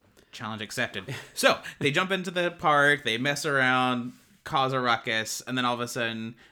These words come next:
Speaker 1: they're in this, uh, uh, freezer that they're scavenging through and find, like,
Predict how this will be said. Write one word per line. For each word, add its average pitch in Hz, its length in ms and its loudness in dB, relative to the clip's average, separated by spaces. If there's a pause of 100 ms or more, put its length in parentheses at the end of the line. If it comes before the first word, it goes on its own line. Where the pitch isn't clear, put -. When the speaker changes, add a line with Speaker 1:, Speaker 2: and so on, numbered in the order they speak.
Speaker 1:
they're 113 220 -2
in 110 500 -6
this, 110 600 -6
uh, - 40 -8
uh, 98 1080 -4
freezer 147 1120 -8 (680)
that 117 240 -2
they're 110 400 -2
scavenging 101 760 -6
through 98 640 -8
and 110 240 -10
find, 113 460 -6
like, 85 320 -10